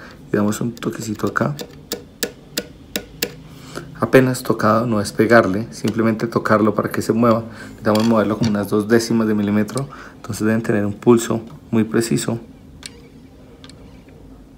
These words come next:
Y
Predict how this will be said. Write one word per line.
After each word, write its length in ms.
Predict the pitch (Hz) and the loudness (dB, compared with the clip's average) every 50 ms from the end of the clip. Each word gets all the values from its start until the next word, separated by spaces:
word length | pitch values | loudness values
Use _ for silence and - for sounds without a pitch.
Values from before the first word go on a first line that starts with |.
| - - - - - - - - - - - - - - - - - - - - - - - - - - - - - - - - - - - - - - - - - - - - - - - - - - - - - - - - - - | -20 -20 -20 -20 -20 -20 -20 -20 -20 -20 -20 -20 -20 -20 -20 -20 -20 -20 -20 -20 -20 -20 -20 -20 -20 -20 -20 -20 -20 -20 -20 -20 -20 -20 -20 -20 -20 -20 -20 -20 -20 -20 -20 -20 -20 -20 -20 -20 -20 -20 -20 -20 -20 -20 -16 -16 -4 0
Y 240 | 127 131 147 160 | 2 2 2 2